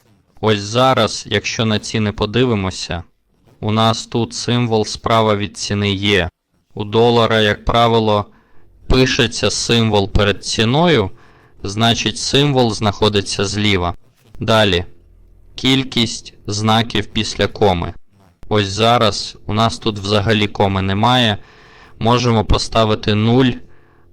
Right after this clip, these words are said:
або можемо за замовчуванням поставити два. Тобто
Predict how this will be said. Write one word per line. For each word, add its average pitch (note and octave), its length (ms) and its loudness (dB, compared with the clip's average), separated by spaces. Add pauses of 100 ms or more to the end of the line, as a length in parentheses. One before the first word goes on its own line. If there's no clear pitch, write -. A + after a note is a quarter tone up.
або A2 420 4
можемо G#2+ 560 2
за G#2 160 -2
замовчуванням G#2 960 0
поставити G2+ 720 0
два. A2 380 2 (600)
Тобто G2 560 0